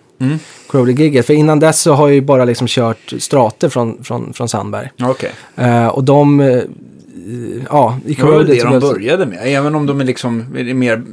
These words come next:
Speaker 1: alltså,
Speaker 2: Ja.
Speaker 1: basföretag från
Speaker 2: Precis.
Speaker 1: start, va, så.
Speaker 2: Det var ju faktiskt, eh, eh, Pontus fel lite grann,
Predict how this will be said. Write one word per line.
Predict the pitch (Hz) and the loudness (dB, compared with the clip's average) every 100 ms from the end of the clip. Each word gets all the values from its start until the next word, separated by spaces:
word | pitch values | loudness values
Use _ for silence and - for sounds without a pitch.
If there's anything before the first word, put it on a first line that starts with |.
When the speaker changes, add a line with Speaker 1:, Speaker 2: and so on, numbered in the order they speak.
| 120 | -8
Speaker 1:
alltså, | 120 123 110 | -6 -4 0
Speaker 2:
Ja. | 170 196 208 | 2 4 4
Speaker 1:
basföretag | 135 104 101 - - 110 110 - 110 110 143 117 - | 2 0 -4 -6 -2 0 -2 -2 -4 -2 -2 -2 -4
från | - | -2
Speaker 2:
Precis. | 175 - 110 - | 0 2 0 0
Speaker 1:
start, | 143 90 - | -2 -4 -8
va, | 87 | -12
så. | 104 110 - - - - - - | -8 -10 -12 -18 -16 -16 -18 -2
Speaker 2:
Det | 160 | 4
var | 202 | 4
ju | |
faktiskt, | 208 180 - 151 - 151 | 4 0 2 0 0 2
eh, | 139 | 2
eh, | 131 - 139 131 123 | 2 0 0 0 0
Pontus | 175 190 190 190 - | 0 0 0 -2 0
fel | 139 117 113 | 0 0 0
lite | 110 | -4
grann, | 117 98 113 | -6 -4 -6